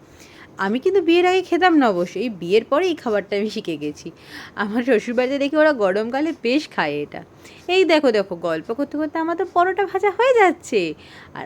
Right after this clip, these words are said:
আমার ছেলে না পরোটাটা খায় হলে একটু হালকা, কিন্তু দেখো আজকে আমার কেন জানি না পরোটা একটু কড়া হয়ে গেল। তো যাকে দিয়ে দিলাম, ছেলে খেয়ে নিল।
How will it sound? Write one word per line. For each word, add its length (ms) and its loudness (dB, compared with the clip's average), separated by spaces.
আমার 340 -4
ছেলে 280 0
না 200 0
পরোটাটা 420 -2
খায় 280 -6
হলে 160 0
একটু 160 -4
হালকা, 340 -6
কিন্তু 340 -8
দেখো 260 0
আজকে 440 -6
আমার 200 0
কেন 340 0
জানি 180 0
না 100 0
পরোটা 320 2
একটু 160 -2
কড়া 320 0
হয়ে 200 -6
গেল। 240 -6
তো 100 0
যাকে 480 2
দিয়ে 260 4
দিলাম, 280 0
ছেলে 260 -4
খেয়ে 240 -2
নিল। 240 -6